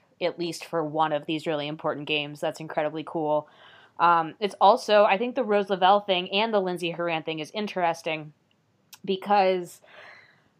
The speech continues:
so, the U S won this game, they won this tournament, and that's huge, it's monumental. I think the U S is gonna lose about half of this team in the next four years.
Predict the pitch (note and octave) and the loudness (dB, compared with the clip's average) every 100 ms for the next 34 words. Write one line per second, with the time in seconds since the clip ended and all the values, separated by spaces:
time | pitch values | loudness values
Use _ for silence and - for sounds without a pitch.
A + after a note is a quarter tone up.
0 | _ - - A3+ A#3 A3+ - - - B3 | _ -8 4 8 8 6 -2 -4 0 4
1 | D#4 D#4+ D4+ A3 G#3+ G3+ F#3+ E3 D#3+ E3+ | 6 4 4 2 2 2 -2 -2 -2 -4
2 | F3+ F#3 - G3 F3+ G3 G3+ G3 - F#3 | -8 -10 -2 0 2 2 2 -2 -2 -4
3 | F3 D#3+ E3+ D#3+ - - F#3+ F#3 E3 - | -2 -6 -6 -10 -10 -6 -4 -4 -6 -12
4 | - - _ _ - F3+ E3+ F3 E3+ D#3 | -14 -18 _ _ -10 -2 0 0 -4 -6
5 | D3+ D3 D3 - _ _ _ _ _ _ | -4 -4 -4 -10 _ _ _ _ _ _
6 | _ _ - F#3+ G3 G3 F#3+ - _ _ | _ _ 2 2 2 -6 -8 -16 _ _
7 | _ _ - F3+ E3+ F3+ E3 E3 F3+ D#3 | _ _ -12 -10 -4 0 0 -2 -10 -8
8 | E3+ E3 D#3+ D#3 D3+ C#3+ C3+ - - C3 | -6 -6 -6 -6 -4 -4 -4 -6 -2 -2
9 | - - C3+ - B2 - G2 _ D#3 D3 | -4 -10 -14 -14 -16 -16 -20 _ -12 -8
10 | C3 - - C3+ C2 G#1 - - | -10 -10 -10 -10 -10 -14 -16 -20